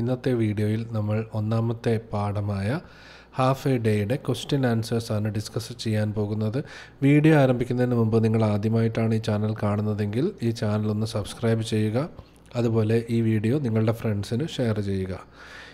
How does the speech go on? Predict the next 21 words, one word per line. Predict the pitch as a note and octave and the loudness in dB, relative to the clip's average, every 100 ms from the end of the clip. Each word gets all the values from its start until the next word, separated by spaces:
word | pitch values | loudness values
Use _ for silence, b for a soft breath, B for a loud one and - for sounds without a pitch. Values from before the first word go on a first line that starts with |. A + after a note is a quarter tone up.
| B B E3+ | B B 4
ഇവിടെ | D#3 B2+ G#2 - - - - - C#3+ D3 | 6 4 2 -4 -20 -20 -20 -6 2 4
ഒന്നാമത്തെ | E3 F3 F3+ F3 D#3+ - | 6 6 4 4 0 2
ചോദ്യം | B2 A2+ A#2 A2+ A#2 | 2 4 0 0 0
എന്ന് | A2+ G#2+ | 2 2
പറയുന്നത്, | G#2 G2+ G2 B2+ G#3+ - - - - - - - - - - - - B2+ | 2 0 2 2 0 -4 -20 -20 -20 -20 -20 -20 -20 -20 -20 -12 0 4
"My | D3+ D3 C3 | 4 6 4
delight | C#3 D#3 E3+ - C3+ | 6 6 4 2 0
in | B2+ | 2
my | B2 A#2+ | 2 4
new | C3+ C#3+ - | 2 2 2
clothes, | B2+ B2+ B2+ - B2 | 4 6 4 0 0
however, | A#2 A#2+ A#2+ B2 A2+ A2 | 2 4 2 2 2 4
was | A2+ A2+ D3 | 4 2 0
mixed. | C#3 - - - - B B B B B B2 A#2+ | 0 -2 -8 -10 -16 B B B B B 4 8
Why | C3+ E3 F3+ E3 | 8 8 6 6
does | D#3 C#3 | 4 2
the | C3+ - | 0 2
child | B2 B2+ C#3 C#3 | 2 4 4 4
have | A2+ A2+ C3+ D#3 | 4 2 4 2
mixed | E3+ - - F#3 | 2 -4 -2 0
feelings | B2 A2+ A#2 | 2 2 2